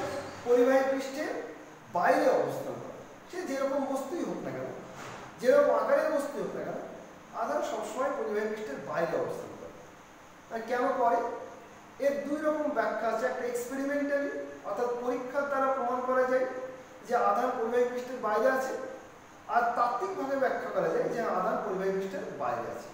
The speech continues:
তা আধান যে পরিবাহী পৃষ্ঠের বাইরে আছে, এর অসংখ্য পরীক্ষা আছে, অসংখ্য পরীক্ষা। তা আমি এখানে সব থেকে ভালো একটা পরীক্ষা আমি এখানে বেছে নিচ্ছি, সেটা হচ্ছে প্রজাপতির জাল পরীক্ষা।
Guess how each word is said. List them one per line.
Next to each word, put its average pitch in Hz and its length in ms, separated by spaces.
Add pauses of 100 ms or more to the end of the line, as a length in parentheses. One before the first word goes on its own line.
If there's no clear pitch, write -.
(600)
তা - 80
আধান 285 400
যে 330 60 (120)
পরিবাহী 269 300 (100)
পৃষ্ঠের 277 340
বাইরে 214 360
আছে, - 220 (920)
এর 285 160 (280)
অসংখ্য 349 580
পরীক্ষা - 400
আছে, - 120
অসংখ্য - 580
পরীক্ষা। - 320 (960)
তা 214 80
আমি 302 300
এখানে 285 200
সব 277 240 (140)
থেকে 339 240 (540)
ভালো 277 240
একটা 277 240 (120)
পরীক্ষা 214 300
আমি 214 120
এখানে 208 200
বেছে 180 240
নিচ্ছি, - 300 (760)
সেটা 226 160
হচ্ছে 240 220
প্রজাপতির 254 540
জাল - 200
পরীক্ষা। - 420